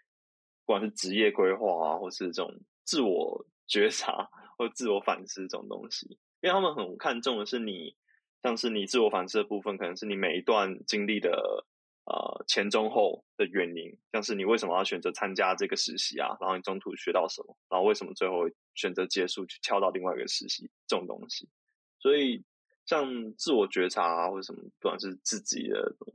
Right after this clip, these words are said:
特质的认知啊，或者你有没有从别人的回馈中持续改善自己，这种东西其实是M B A最常看的东西。那你要想办法在 essay 里面写出来，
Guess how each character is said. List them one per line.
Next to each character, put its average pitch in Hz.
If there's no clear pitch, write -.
特 117
质 87
的 101
认 104
知 98
啊， 85
或 110
者 107
你 104
有 107
没 101
有 101
从 95
别 95
人 90
的 92
回 87
馈 101
中 95
持 -
续 113
改 87
善 95
自 95
己， -
这 160
种 120
东 117
西 113
其 101
实 92
是 101
M 95
B 90
A 90
最 117
常 -
看 -
的 -
东 -
西。 -
那 110
你 101
要 98
想 98
办 95
法 85
在 90
essay 104
里 -
面 95
写 -
出 -
来， -